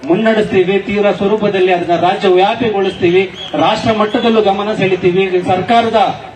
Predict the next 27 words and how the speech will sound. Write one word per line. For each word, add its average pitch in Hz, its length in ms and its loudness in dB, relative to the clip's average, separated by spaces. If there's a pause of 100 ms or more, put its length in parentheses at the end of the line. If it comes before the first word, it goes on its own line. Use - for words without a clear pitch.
(280)
ಪ್ರತಿ 233 360 0 (480)
ಸರ್ಕಾರಿ 233 440 0
ಕಾರ್ಯಕ್ರಮದಲ್ಲೂ 220 760 0
ಕೂಡ 233 180 2 (140)
ಕಪ್ಪು 214 240 0
ಬಾವುಟ 214 240 2
ಪ್ರದರ್ಶನ 214 520 -2
ಮಾಡ್ಬೇಕು 208 340 2
ಅಂತಿದ್ದೀವಿ. 202 280 0
ನೀವು 196 180 2
ರೆಡಿ 226 160 2
ಇದೀರಿ 233 280 0
ತಾನೆ? 254 260 2 (1800)
ಕಪ್ಪು 214 280 -2
ಬಾವುಟ 233 240 -2 (100)
ಪ್ರದರ್ಶನ 214 340 -4
ಮಾಡಕ್ಕೆ 214 380 -2
ನಾವು 196 220 0
ಇದ್ದೀವಿ. 180 320 0 (500)
ಇದೆಲ್ಲವೂ 247 460 0
ಆಗ್ದಂಗೆ 214 520 -2 (540)
ಇದು 185 140 2
ರಾತ್ರೋರಾತ್ರಿ 233 680 0
ಹೋರಾಟವನ್ನ 233 680 0
ಘೋಷಣೆ 214 280 0
ಮಾಡಿದ್ದಲ್ಲ, 214 460 0 (120)
ಮೊದಲು 233 320 2